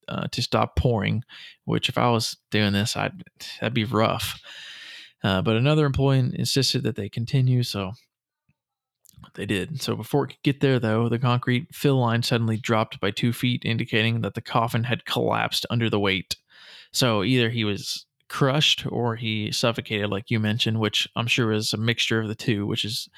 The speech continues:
horrifying. But anyways, by the time the magician could be pulled from the collapsed contraption. He was no longer breathing, and attempts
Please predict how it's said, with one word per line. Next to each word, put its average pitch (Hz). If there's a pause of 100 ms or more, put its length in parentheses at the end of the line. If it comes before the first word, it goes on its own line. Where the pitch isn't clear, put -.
(720)
horrifying. 123 (100)
But 110 (600)
anyways, 123 (920)
by 120
the 117
time 143 (520)
the 123
magician 127
could 123
be 117
pulled 139
from 127
the 120
collapsed 117 (160)
contraption. 117
He 120
was 113
no 127
longer 123
breathing, 123 (440)
and 104
attempts 117